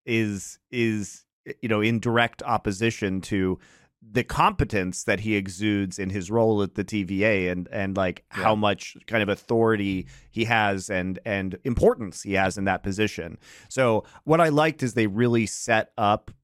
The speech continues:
Speaker 1: this, this great tension between the importance of him being with his family, like, his family obligations,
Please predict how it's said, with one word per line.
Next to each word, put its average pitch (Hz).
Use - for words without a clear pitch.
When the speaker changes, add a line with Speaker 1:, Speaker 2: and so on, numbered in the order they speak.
Speaker 1:
this, 104
this 107
great 113
tension 151
between 120
the 113
importance 120
of 107
him 104
being 110
with 104
his 95
family, 107
like, 90
his 95
family 117
obligations, 135